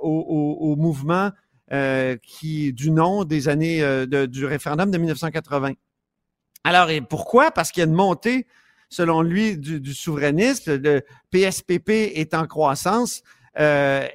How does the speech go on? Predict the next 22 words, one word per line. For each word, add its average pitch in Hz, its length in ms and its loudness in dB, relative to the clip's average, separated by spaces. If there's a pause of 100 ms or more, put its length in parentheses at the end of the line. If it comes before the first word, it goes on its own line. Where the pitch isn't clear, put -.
et, 147 160 -6
et, 156 380 -4
et 143 60 0
donc, 185 240 2
même 247 200 4
tantôt, 180 400 2
Monsef 180 460 2
Déragi, 165 640 0 (340)
en 151 120 0
point 170 200 0
de 147 60 -6
presse, 214 380 -2
nous 165 180 -2
a 160 80 2
dit, « 170 180 -6
Il 233 60 -4
y 196 40 2
a 170 40 4
un 175 100 6
mouvement 220 500 4
pour 147 200 -4
l'indépendance », 143 920 -2